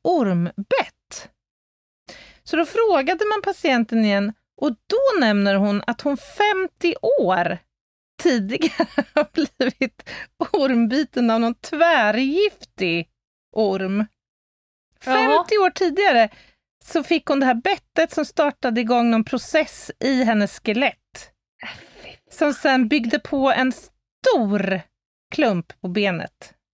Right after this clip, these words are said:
Speaker 2: Som hon har traskat, hon har traskat runt med träägg på benet
Speaker 1: <laughs>
Speaker 2: i femtio år.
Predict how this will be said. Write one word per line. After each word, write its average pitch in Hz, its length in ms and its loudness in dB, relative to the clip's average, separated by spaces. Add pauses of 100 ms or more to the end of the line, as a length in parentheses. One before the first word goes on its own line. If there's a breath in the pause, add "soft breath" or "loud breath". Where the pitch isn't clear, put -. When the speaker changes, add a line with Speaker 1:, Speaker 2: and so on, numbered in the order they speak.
(1300)
Speaker 2:
Som 311 240 -2
hon 269 140 -2
har 254 120 -2 (400)
traskat, 254 400 -2
hon 277 120 -4
har 294 240 0
traskat 277 440 0
runt 285 240 0
med 214 180 -2
träägg 220 840 2
på 220 80 -2
benet 233 500 2 (320)
Speaker 1:
<laughs> - 400 0
Speaker 2:
i 247 80 2
femtio 226 520 2
år. 196 340 4